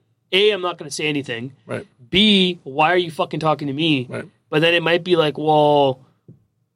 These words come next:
Speaker 1: oh, you were talking shit to me, now I'm gonna fucking kill you," or some
Speaker 2: Yeah,
Speaker 1: shit
Speaker 2: yeah,
Speaker 1: like that,
Speaker 2: yeah.
Speaker 1: right? Like,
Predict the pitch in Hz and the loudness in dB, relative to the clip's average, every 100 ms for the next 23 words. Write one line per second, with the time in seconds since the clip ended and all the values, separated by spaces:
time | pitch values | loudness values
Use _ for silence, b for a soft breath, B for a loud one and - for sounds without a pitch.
0 | _ 196 185 160 185 202 185 175 185 170 | _ 2 2 4 4 4 2 -2 -2 0
1 | 185 165 170 165 160 160 160 160 156 151 | 0 -2 -8 -4 0 2 2 0 -2 -2
2 | 156 147 135 151 151 131 117 113 - 127 | -4 -4 -4 0 2 0 -2 -10 -4 0
3 | 123 - 127 127 127 117 117 120 165 170 | 2 2 0 0 -2 0 0 2 2 2
4 | 143 | 0